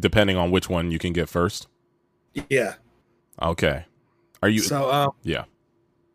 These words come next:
Speaker 2: it's just, like, it just looks so good.
Speaker 1: Mm-hmm.
Speaker 2: And, like, for me, it's, it's just 'cause I know, uh, I know h-, what they're going for because of, like, I've read, like, the, the manuals and whatnot for the old game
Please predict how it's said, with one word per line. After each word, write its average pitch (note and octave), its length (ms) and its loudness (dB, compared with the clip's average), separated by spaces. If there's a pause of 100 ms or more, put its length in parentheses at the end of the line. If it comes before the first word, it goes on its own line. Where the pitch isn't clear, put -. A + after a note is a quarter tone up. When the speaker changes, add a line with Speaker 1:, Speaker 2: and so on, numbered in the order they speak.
(480)
Speaker 2:
it's D#3 160 0
just, - 280 0
like, E3 300 2 (200)
it F3 200 2
just G#3+ 220 -2
looks E3 300 -2
so C#3 360 0 (100)
good. A#2+ 360 -2 (300)
Speaker 1:
Mm-hmm. F2 340 -4 (760)
Speaker 2:
And, D#3+ 100 2
like, D3+ 200 0
for E3 160 2
me, G3 220 2
it's, F#3+ 120 -2
it's E3 200 -2
just E3+ 260 -2
'cause D#3+ 260 2
I D3+ 100 4
know, F#3+ 640 4 (880)
uh, C3+ 200 -6
I C#3+ 120 0
know F#3+ 520 4 (140)
h-, B2+ 80 -6 (160)
what D#3+ 220 2
they're E3 140 4
going D3 360 -2
for G#3 180 -2
because D#3+ 220 -2
of, C#3+ 100 -4
like, C#3+ 120 -4
I've C3 180 -4
read, D3 200 2
like, C#3+ 300 0
the, C3 160 -6
the A#2+ 120 -8
manuals D3 400 0
and D3 80 -2
whatnot D3 260 -4
for C#3+ 100 -6
the B2+ 120 -8
old C#3 280 -2
game E3 280 2